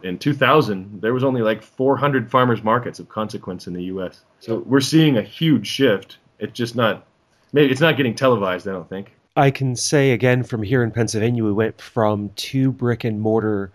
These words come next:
Speaker 2: farmers markets when I first moved to the Harrisburg region in the early two thousands.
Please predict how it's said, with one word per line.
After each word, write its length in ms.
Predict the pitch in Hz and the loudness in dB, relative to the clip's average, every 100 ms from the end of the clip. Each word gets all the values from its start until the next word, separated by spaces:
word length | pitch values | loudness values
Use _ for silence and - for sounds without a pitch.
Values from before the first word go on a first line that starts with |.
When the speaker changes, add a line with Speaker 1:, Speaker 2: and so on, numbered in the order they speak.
| _ | _
Speaker 2:
farmers 480 | - 117 107 104 113 | 2 2 2 -2 -2
markets 400 | 95 101 98 107 | -4 -4 -6 -4
when 80 | |
I 120 | 98 95 | -4 -6
first 420 | - 104 101 110 | -2 -2 -2 -4
moved 480 | 101 98 92 - - | -2 -2 -4 -8 -10
to 260 | 107 98 | -6 -4
the 80 | 92 | -4
Harrisburg 540 | 85 104 104 - 92 | -4 -4 -4 -6 -6
region 400 | 95 92 95 87 - _ _ _ _ _ - | -6 -6 -6 -10 -16 _ _ _ _ _ -10
in 320 | 107 95 92 | -4 -2 -2
the 160 | 95 104 | -4 -2
early 220 | 110 101 | 0 -2
two 180 | 95 101 | -2 -6
thousands. 680 | 110 98 95 - 87 - | -2 -2 -2 -6 -12 -12